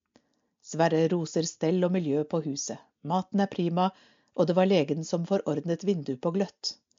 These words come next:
God lufting blir det også når nittisjuåringen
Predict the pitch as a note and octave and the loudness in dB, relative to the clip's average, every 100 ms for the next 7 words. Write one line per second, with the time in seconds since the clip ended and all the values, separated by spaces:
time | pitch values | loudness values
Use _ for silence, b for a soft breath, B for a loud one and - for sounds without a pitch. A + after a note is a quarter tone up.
0 | _ _ _ _ _ _ _ F#3 F#3 G#3+ | _ _ _ _ _ _ _ -2 4 6
1 | G#3+ - A#3+ C#4 G3+ F3 F3 D#3 D#3 F3 | 4 2 -2 0 0 0 2 2 0 -2
2 | E3+ E3+ F#3 F3+ G#3 F3+ D#3+ D#3+ E3+ G3 | -2 0 0 0 -2 0 0 0 0 0